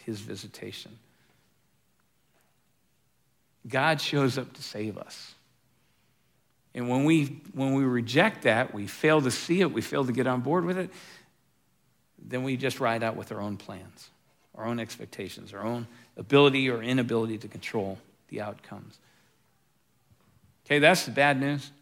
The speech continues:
I don't wanna send you home yet, 'cause then you just be in mourning until Easter. Where's the hope in that? Because we know with God there's always hope. Amen?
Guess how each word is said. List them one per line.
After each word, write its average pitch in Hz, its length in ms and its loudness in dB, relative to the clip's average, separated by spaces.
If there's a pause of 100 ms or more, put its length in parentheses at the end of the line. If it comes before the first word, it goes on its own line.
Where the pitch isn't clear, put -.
(800)
I 131 40 -2
don't 143 80 4
wanna 139 120 2
send 143 240 0
you 135 60 -2
home 131 240 0
yet, 123 200 -4 (880)
'cause 110 180 -6
then 131 140 4
you 131 120 4
just 123 320 -4 (460)
be 123 120 -2
in 117 100 2
mourning 127 420 4
until 120 360 0
Easter. 120 400 -4 (1800)
Where's 143 200 2
the 139 120 0
hope 131 220 2
in 123 100 -4
that? 120 200 -6
Because 131 240 0
we 139 100 4
know 139 120 6
with 131 140 2
God 131 180 4
there's 123 180 -2
always 123 240 6
hope. 123 240 2
Amen? 139 340 0